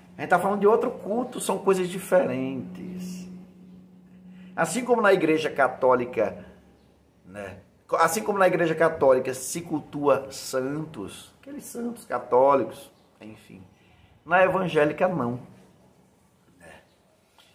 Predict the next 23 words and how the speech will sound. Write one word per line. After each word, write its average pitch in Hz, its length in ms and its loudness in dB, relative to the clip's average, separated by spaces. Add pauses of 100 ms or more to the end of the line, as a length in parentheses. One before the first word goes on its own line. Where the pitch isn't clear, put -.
(120)
Eles 139 200 -12
nem 143 120 -8
conhecem, 123 680 -4 (800)
na 90 100 -20
verdade. 82 480 -20 (100)
Então, 160 440 -2 (840)
vamos 185 380 0
aprender 156 400 0
a 143 60 -8
separar 139 560 2
as - 140 -4
coisas. 127 600 -2
A 160 80 6
pombagira, 175 880 2
ela 143 180 6
é 143 40 4
bonita, 131 840 -6
ela 120 220 0
tem 123 200 -10
força, 113 800 -10
ela 110 200 0
trabalha 107 500 -2
bem 113 640 -8